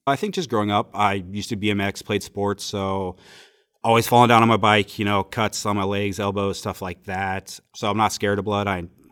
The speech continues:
like it, which is kinda weird. I don't know if that makes sense, <laughs> but it intrigues me. Young Doogie Howser, just not that smart. That's kinda my nature. My dad was a cop for thirty years. My mom was a social worker. So my ultimate goal is to get on the fire department. I think that's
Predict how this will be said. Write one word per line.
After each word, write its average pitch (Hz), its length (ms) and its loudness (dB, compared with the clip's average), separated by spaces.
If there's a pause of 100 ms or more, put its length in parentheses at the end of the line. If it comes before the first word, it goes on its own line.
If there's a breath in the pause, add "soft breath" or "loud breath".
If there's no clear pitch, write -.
(240)
like 87 300 -14
it, 107 160 -12
which 98 180 -16
is 107 80 -12
kinda 107 220 -6
weird. 113 340 -6
I - 40 -16
don't 98 100 -10
know 98 60 -6
if - 80 -14
that 98 120 -10
makes 90 160 -10
sense, 113 460 -4 (380 loud breath)
<laughs> - 380 -20
but 120 220 2
it 127 160 4
intrigues 117 400 2
me. 82 240 -10 (240)
Young 110 220 -2
Doogie 101 180 -6
Howser, 90 420 -2
just - 240 -12
not 87 180 -8
that 87 120 -12
smart. 85 320 -12 (240)
That's 104 180 -6
kinda 117 180 2
my 120 100 2
nature. 107 300 0
My 90 120 -6
dad 101 140 0
was 101 180 -2
a 101 40 -6
cop 107 340 2
for 117 120 -10
thirty 117 240 -2
years. 117 360 2
My 98 80 -2
mom 98 160 0
was 95 100 -4
a 87 60 -12
social 110 360 -6
worker. 107 360 -2
So 95 520 -4
my 92 260 -4
ultimate 110 420 -2
goal 107 320 -2
is 90 100 -8
to 104 80 -12
get 98 100 -6
on 95 80 -6
the 87 60 -12
fire 113 220 -4
department. 113 420 -4
I 101 100 -10
think 92 200 -14
that's 92 320 -14